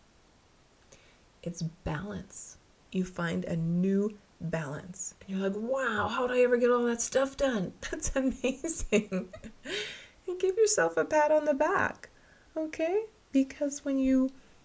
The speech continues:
when you bring yourself to more balance, you will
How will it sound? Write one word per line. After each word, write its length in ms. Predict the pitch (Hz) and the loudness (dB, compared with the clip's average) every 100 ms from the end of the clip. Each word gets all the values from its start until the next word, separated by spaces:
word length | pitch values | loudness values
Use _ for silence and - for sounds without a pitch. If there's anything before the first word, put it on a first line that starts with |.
| _ _ - | _ _ -8
when 160 | 262 | -2
you 100 | 262 226 | -2 2
bring 260 | 262 285 | 2 0
yourself 520 | 311 302 - 262 269 - | -4 -6 -2 -2 -4 -6
to 80 | |
more 220 | 226 220 196 | -2 0 0
balance, 760 | 185 185 233 330 359 - - _ _ _ | 0 -2 -4 -6 -8 -12 -16 _ _ _
you 180 | - 254 | -4 -2
will 520 | 226 247 269 285 185 | 0 0 0 0 -6